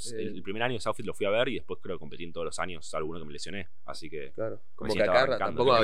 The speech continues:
Speaker 2: había
Speaker 3: te lesionaste,
Speaker 2: competencia.
Speaker 3: lo contás como el que te lesionaste ahí, estabas ahí tratando de correr?
Speaker 1: Fue ese, sí.
Speaker 3: <laughs> Ok.
Speaker 1: Me acuerdo, ahí,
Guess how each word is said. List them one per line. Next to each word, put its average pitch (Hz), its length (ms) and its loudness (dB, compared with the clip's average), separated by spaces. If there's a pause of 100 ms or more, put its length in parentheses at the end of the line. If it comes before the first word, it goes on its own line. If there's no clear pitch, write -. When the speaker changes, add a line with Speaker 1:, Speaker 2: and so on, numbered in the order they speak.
Speaker 2:
había 113 60 4
Speaker 3:
te 107 140 2
lesionaste, 113 340 4
Speaker 2:
competencia. 117 240 4
Speaker 3:
lo 104 100 0
contás 104 280 2
como 101 180 0
el 95 80 0
que 98 80 -2
te 95 80 -4
lesionaste 98 720 0
ahí, 101 320 4
estabas 101 340 2
ahí 104 140 4
tratando 101 320 0
de 92 80 0
correr? 98 320 0 (1000)
Speaker 1:
Fue 95 260 2
ese, 98 380 0
sí. 78 280 2
Speaker 3:
<laughs> - 60 -6
Ok. 90 160 -4
Speaker 1:
Me 90 200 -2 (200)
acuerdo, 92 240 4
ahí, 107 120 6